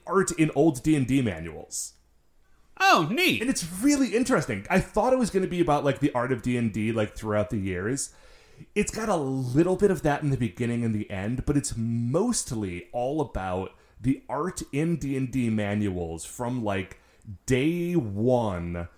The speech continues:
Speaker 1: through, like, the end of the T S R days when Wizards of the Coast bought, uh, Dungeons and Dragons.
Speaker 2: Mm-hmm.
Speaker 1: So it's all that, like,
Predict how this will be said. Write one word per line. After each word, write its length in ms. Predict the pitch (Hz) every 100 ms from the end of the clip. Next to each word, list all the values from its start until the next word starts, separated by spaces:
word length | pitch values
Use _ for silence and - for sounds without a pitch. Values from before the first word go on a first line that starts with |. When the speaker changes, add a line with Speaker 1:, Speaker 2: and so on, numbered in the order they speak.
| _ -
Speaker 1:
through, 920 | - - 123 147 214 220 214 208 196
like, 220 | 160 156
the 160 | 151 156
end 240 | 147 160
of 100 | 147
the 80 | 127
T 220 | - 135
S 200 | 120 -
R 160 | 110 107
days 520 | 107 101 101 101 -
when 240 | 107 104
Wizards 240 | 101 104 104
of 60 |
the 80 | 95
Coast 320 | - 95 92 95 -
bought, 400 | 101 87 87 - - 104
uh, 220 | 87 87
Dungeons 340 | 101 95 -
and 100 | 95
Dragons. 840 | 87 78 - - - - - - - - - -
Speaker 2:
Mm-hmm. 240 | 156 131 135
Speaker 1:
So 140 | 127
it's 140 | - -
all 320 | 143 180 185
that, 320 | 170 147 139 123
like, 480 | 104 92 - -